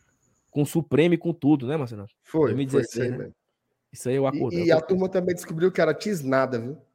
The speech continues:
Speaker 2: Tisnada é manchado.
Speaker 1: É a mesma coisa de tirna, né?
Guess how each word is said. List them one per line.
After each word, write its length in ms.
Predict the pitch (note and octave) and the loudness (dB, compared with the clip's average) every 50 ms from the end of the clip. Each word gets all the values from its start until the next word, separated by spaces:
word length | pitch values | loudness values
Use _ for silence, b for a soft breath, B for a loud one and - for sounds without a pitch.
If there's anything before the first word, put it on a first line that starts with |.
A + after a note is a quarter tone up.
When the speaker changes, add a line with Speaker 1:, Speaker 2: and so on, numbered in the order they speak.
| _ _ _ _ _ _ _ _ _ _ _ - | _ _ _ _ _ _ _ _ _ _ _ -8
Speaker 2:
Tisnada 520 | - C#3 C3 A#2 B2 C3+ C3+ C#3+ C#3+ D#3 | -4 -4 -4 0 2 2 4 4 4 2
é 160 | D3+ C#3+ C3 | 2 2 2
manchado. 800 | A#2+ A#2 A#2+ B2 D#3 F3 F#3+ - - - A2+ G#2+ G#2 A2+ A2+ G#2+ - - _ _ _ _ _ _ _ _ _ _ _ _ _ _ _ _ _ _ _ _ _ _ _ _ _ _ _ _ - | 0 -2 -2 0 0 0 0 -2 -4 -6 -4 -4 -4 -4 -6 -8 -14 -18 _ _ _ _ _ _ _ _ _ _ _ _ _ _ _ _ _ _ _ _ _ _ _ _ _ _ _ _ 2
Speaker 1:
É 80 | F3+ | 4
a 60 | F#3+ A#3 | 6 8
mesma 160 | C#4+ C#4+ B3 | 8 8 8
coisa 220 | - C4 B3 A3+ | 10 10 8 8
de 80 | A#3+ G#3+ | 8 -2
tirna, 480 | - - G3+ G3+ F#3+ D#3 D3 C#3 B2 | -2 2 6 8 8 8 8 6 2
né? 320 | A2+ A#2+ C3+ E3+ G#3 G3+ | 0 0 -2 -2 -2 -4